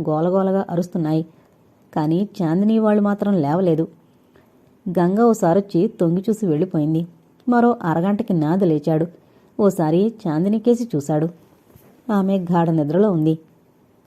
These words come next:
"అమ్మాయిగారు," అంటూ వచ్చింది గంగ కాఫీ ట్రేతో. ఆమె రావడం చూసి నాద్ గబాలన కళ్ళు మూసుకున్నాడు. గంగ దగ్గరగా వచ్చి పిలిచింది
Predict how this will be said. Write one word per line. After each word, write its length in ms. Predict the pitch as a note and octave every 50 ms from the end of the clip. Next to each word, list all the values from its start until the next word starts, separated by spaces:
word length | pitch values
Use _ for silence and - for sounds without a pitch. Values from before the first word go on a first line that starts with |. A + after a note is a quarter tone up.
| _ -
"అమ్మాయిగారు," 640 | F3 D3+ D3+ D#3 E3+ F3+ F3 F#3+ F#3+ G3 G3+ A3+ B3 - - - - -
అంటూ 300 | F#3 F3 E3+ F3 E3 D3+
వచ్చింది 360 | D3 C#3+ - F3 E3+ F#3 G#3+
గంగ 380 | G3 E3 D3 C#3+ D3 D3+ D#3+ F3 - - _ _ - -
కాఫీ 260 | F3+ D#3 D#3+ - G#3
ట్రేతో. 420 | - - D#3 D#3 D3 - E3 G3 - - _ _ _ _ _ _ _ _ _ _ _ _ _ _ -
ఆమె 280 | B3 A#3 A#3 A#3 A3+ G#3+
రావడం 400 | F3 E3 D#3 D#3 E3+ F#3+ A3 A3 G#3
చూసి 440 | G#3+ F3+ F3+ - E3+ F3 G3+ A3+ A3+ - -
నాద్ 440 | F3+ D#3 D3+ D#3+ F3+ F#3+ G3+ F3 D#3+
గబాలన 340 | D#3 D3+ D3 F3 F#3+ G3 G#3
కళ్ళు 300 | G3+ - - D#3+ D#3 G3+
మూసుకున్నాడు. 540 | A3 A3 F#3+ - - D#3 D3+ D#3 D#3+ D#3+ F3 E3+ - _ _ _ _ _ _ _ _ _ _ _ _ _ _ _ - G#3
గంగ 360 | F3+ F#3+ F#3 F#3 F#3+ G#3+ A3+
దగ్గరగా 480 | G3 F3 E3+ D#3+ F3 F#3+ G#3+ A3 A3+
వచ్చి 180 | A3+ A3 A3+ A3+
పిలిచింది 520 | G#3 - E3+ D#3 - E3 D#3 D#3+ G#3+ A#3